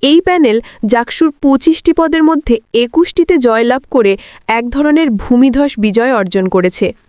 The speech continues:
শিক্ষার্থীরা আশা করছেন যে নবনির্বাচিত নেতৃত্ব ক্যাম্পাসে ইতিবাচক পরিবর্তন আনবে এবং তাদের অধিকার ও দাবি পূরণে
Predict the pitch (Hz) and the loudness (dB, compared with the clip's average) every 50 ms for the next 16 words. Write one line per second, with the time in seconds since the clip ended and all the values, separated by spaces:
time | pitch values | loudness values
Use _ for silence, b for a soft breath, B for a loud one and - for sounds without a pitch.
0 | _ _ B B B B B B B - - 320 277 - - 330 311 - 339 339 | _ _ B B B B B B B -4 -4 -4 -4 -2 -4 -4 -2 0 0 2
1 | 349 330 294 285 - 320 320 - 330 330 320 - - 370 392 403 B B B B | 2 0 0 0 -2 -2 -2 0 -2 -2 -2 0 0 0 0 0 B B B B
2 | 226 262 285 262 233 214 220 220 269 294 294 311 294 285 311 302 - 311 285 330 | 0 2 2 4 2 2 2 2 2 2 2 2 2 2 0 -2 -2 -2 0 2
3 | 320 285 262 247 240 _ - 294 269 262 _ - 330 311 - 240 208 208 208 - | 2 2 2 0 -2 _ -2 -2 -2 -2 _ -4 -2 -2 -2 -2 -4 -4 -4 -4
4 | 254 262 - 320 294 - - 233 233 220 262 247 285 285 285 - 311 294 _ - | -6 -2 -4 -4 -4 -2 -4 -4 0 0 0 0 0 -2 -2 -4 -6 -2 _ 0
5 | 220 208 202 190 208 208 208 - 226 220 208 202 196 202 202 254 359 B B B | 0 0 0 0 -2 -2 0 -2 -2 0 0 -2 -2 -2 -2 -2 -4 B B B
6 | B B B 226 247 233 285 302 294 302 269 254 277 302 - - - 226 240 240 | B B B 0 0 0 0 0 0 -2 -2 0 -2 -4 -4 -2 0 2 2 2
7 | 208 269 285 277 - 339 359 359 - - 240 247 202 208 196 190 196 240 247 - | 2 0 0 0 0 -2 -2 -2 0 0 0 0 0 0 -2 -2 -2 -4 -2 0
8 | 311 311 320 285 226 196 | 0 2 2 2 2 0